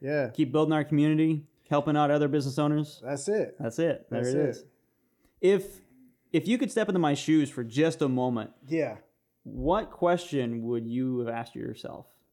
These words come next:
Speaker 2: if you were in my shoes?
Speaker 1: If I was in your shoes?
Speaker 2: Yeah.
Speaker 1: Damn. You be coming up with these,
Speaker 2: <laughs>
Speaker 1: like, philosophical shit. Like,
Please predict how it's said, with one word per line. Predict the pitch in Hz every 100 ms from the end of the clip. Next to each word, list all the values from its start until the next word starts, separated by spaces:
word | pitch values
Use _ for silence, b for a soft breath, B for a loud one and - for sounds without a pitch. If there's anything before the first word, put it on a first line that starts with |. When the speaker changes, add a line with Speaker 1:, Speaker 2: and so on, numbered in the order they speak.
| _ _
Speaker 2:
if | - 120
you | 117
were |
in | 117
my | -
shoes? | - 113 - _ _ _ _ _ _ _
Speaker 1:
If | 143 165
I | 208
was | 202 165
in | 147 131
your | 175 214
shoes? | - 247 320 294 -
Speaker 2:
Yeah. | 117 69 - _ _ _ _ _
Speaker 1:
Damn. | 170 220 220 214 196 180 170 160 147 135 123 - _ 156
You | 185
be | 302 240
coming | 370 240 233
up | 226 202
with | 196
these, | 175 156 - 160 -
Speaker 2:
<laughs> | -
Speaker 1:
like, | 170 156 - -
philosophical | 226 202 165 139 - - - 190 208 208 190 165 139
shit. | - - 165 165
Like, | 156 135